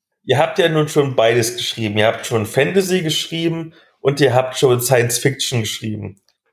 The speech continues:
Gibt es oder empfindet ihr so eine gewisse Hierarchie, sowohl innerhalb der Autorenschaft als auch innerhalb der Leserinnenschaft? Also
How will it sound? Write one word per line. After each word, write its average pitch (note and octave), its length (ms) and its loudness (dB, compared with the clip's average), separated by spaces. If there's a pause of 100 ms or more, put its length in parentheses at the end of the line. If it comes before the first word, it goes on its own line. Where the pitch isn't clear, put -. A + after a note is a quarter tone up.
Gibt F#3+ 340 -2
es D#3 520 2
oder B2 240 4
empfindet F3+ 600 0
ihr C#3 320 2 (220)
so - 160 -4
eine C#3 180 0
gewisse B2+ 680 0 (180)
Hierarchie, D3+ 920 0
sowohl D3+ 420 0
innerhalb C#3+ 480 2
der C3 180 2
Autorenschaft D3 840 2
als A#2 280 -8
auch D3 300 2
innerhalb B2+ 480 2
der A2+ 460 2
Leserinnenschaft? C#3+ 1040 0 (320)
Also C#3 180 2